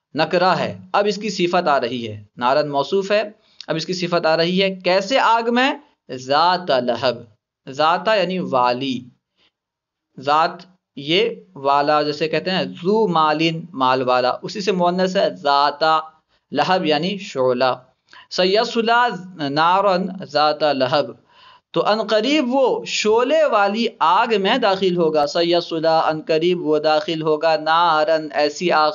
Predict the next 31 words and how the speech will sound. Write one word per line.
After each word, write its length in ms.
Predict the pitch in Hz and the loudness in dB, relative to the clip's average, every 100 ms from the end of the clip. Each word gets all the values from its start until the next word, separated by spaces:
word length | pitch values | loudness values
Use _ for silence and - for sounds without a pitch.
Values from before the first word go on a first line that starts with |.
| 156 | 0
میں، 200 | 160 160 - 220 196 | 2 0 -2 -16 -6
ذات 440 | 135 151 175 190 190 | -2 2 2 2 2
لہب 540 | 175 170 160 175 151 | 2 2 2 0 0
جو 140 | 147 147 | -2 -2
کہ 180 | 160 | -4
شعلے 540 | 151 - 135 135 151 165 | -6 -4 0 2 2 2
والی 460 | 151 147 151 151 | 2 0 0 -2
ہے، 320 | 143 139 143 143 - _ _ _ _ _ - _ - - | 0 2 2 0 -4 _ _ _ _ _ -20 _ -20 -12
یعنی 100 | 139 | -10
بھڑکدار 640 | 117 127 117 117 131 143 - - _ _ _ | -2 -2 -2 0 2 2 0 -8 _ _ _
آگ 200 | 120 135 135 | 0 0 0
میں، 220 | 127 143 | -2 -2
شعلے 480 | 156 - 143 139 151 | -2 -2 0 2 2
والی 260 | 135 127 131 | 2 0 0
آگ 180 | 123 131 | 0 0
میں 200 | 123 135 | 0 -2
ان 140 | 143 131 | -2 -6
قریب 420 | 127 120 127 127 | -6 -4 -4 0
وہ 160 | 190 - - _ - | -2 -2 -14 _ -10
داخل 420 | 123 123 123 117 | 0 0 0 -6
ہوگا۔ 240 | 117 117 | -4 -4
یعنی 180 | 117 175 | -2 0
ابو 200 | 160 185 | 0 0
لہب 320 | 185 180 180 | 0 0 -2
کا 240 | 180 175 214 - _ - | 0 0 0 -6 _ -6
جہنم 360 | 151 175 208 208 | -2 0 0 0
میں 100 | 190 | 2
داخل 320 | 156 156 190 | 0 0 0
ہونا 180 | 165 190 | 0 0
یقینی 760 | 165 139 - 165 151 156 151 123 | 0 -2 -2 -4 -4 -2 -4 0
ہے 320 | 139 127 - | 0 0 -2